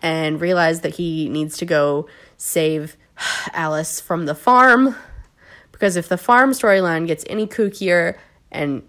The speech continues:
pulls her in any deeper, which I feel like he was maybe the only thing really tethering her to reality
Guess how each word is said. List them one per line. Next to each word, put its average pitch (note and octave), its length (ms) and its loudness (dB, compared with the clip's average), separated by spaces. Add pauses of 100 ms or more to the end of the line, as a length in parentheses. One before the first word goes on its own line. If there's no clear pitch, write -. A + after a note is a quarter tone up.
(300)
pulls B3 260 0
her A#3 100 0
in E3+ 160 2
any G#3+ 280 -2
deeper, C#3+ 520 -4 (440)
which A#3+ 180 -4 (140)
I C4+ 80 2
feel F4 180 0
like G#4 160 2
he B3+ 240 -6
was A#3 160 -2
maybe G3+ 340 0
the G#3+ 160 -2
only F#3 300 -2
thing F3 420 -2
really E3 440 0 (100)
tethering F3+ 460 0
her F3+ 240 4
to F3+ 120 -4
reality F3 680 0